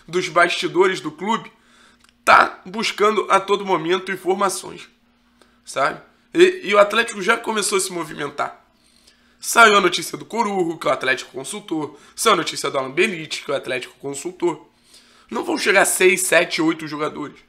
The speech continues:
Não é um pacotão de reforço. E, cara, papo reto, nem é pra chegar um pacotão de reforço. Porque, imagina, se chega cinco, seis jogadores. Cara, os jogadores que estão no elenco vão ficar felizes?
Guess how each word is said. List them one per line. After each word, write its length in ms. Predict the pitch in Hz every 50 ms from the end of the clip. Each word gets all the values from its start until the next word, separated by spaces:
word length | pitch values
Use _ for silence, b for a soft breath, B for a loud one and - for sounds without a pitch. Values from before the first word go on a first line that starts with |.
| _ b b b b b b b
Não 140 | 175 208 214
é 20 |
um 80 | 226 226
pacotão 640 | - - 196 190 - 196 185 185 - 170 170 196
de 100 | 180 139
reforço. 560 | 143 139 131 123 - - 127 123 - - - _ _ _ _ b b b b b b b b b b b b
E, 100 | - -
cara, 300 | - - - - - -
papo 400 | - - - - - - - -
reto, 280 | - 214 202 - -
nem 260 | - 190 - - 427 427
é 40 |
pra 180 | 415 - - -
chegar 340 | - - - - 160 160 196
um 80 | 208
pacotão 460 | 202 - 190 185 185 180 175 180 170 185
de 80 | 185
reforço. 560 | 208 208 - - - 139 165 185 - - _ _ _ _ _ _ b b b b b b b b b b
Porque, 220 | - 311 - -
imagina, 400 | - - - 180 160 170 151 -
se 160 | - - 190
chega 240 | 180 - 214 196 196
cinco, 460 | 185 - - - 254 262 311 311 -
seis 240 | - - 214 214 202
jogadores. 500 | 196 190 190 165 139 135 123 - - - _ b b b b b b b b b b b b
Cara, 180 | - - 180
os 60 | 180
jogadores 320 | 180 214 202 190 208 214 -
que 80 | -
estão 200 | 202 156 - 185
no 120 | 185 175 165
elenco 340 | 160 160 151 143 143 - -
vão 160 | 147 165 202
ficar 240 | 202 - - 185 180
felizes? 480 | - 147 139 151 208 - - - -